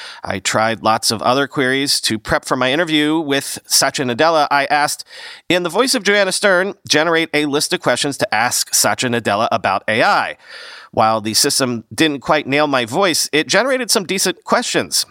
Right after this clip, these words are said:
I asked it to answer these questions in the voice of Satya Nadella. You'll have to watch the video to see who answered best, human Satya or A I Satya. With pretty much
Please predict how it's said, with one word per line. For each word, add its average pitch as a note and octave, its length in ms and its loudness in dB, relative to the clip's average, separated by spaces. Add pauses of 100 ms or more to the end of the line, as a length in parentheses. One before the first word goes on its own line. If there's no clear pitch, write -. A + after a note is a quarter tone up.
(180)
I B2 160 2
asked B2+ 300 0
it D3+ 160 0
to - 240 -2
answer G3+ 300 0
these D3 160 -2
questions C3 400 -2
in C3+ 100 0
the A#2+ 60 -4
voice G3+ 320 0
of C#3+ 100 0
Satya B2+ 300 0
Nadella. A2+ 420 0 (420)
You'll F#2+ 120 -2
have G#2+ 200 -2
to - 80 -8
watch G#2 300 0
the G2+ 80 -2
video G#2+ 300 0
to G#2+ 100 -4
see G#2+ 240 0
who G#2 180 -4
answered G2+ 360 -4
best, C3 320 0
human A2 320 -2
Satya G#2+ 380 0
or G#2 280 -2
A G#2 160 2
I E3 140 2
Satya. A2 480 -2 (500)
With F#3+ 220 0
pretty B3+ 200 0
much A#3+ 320 0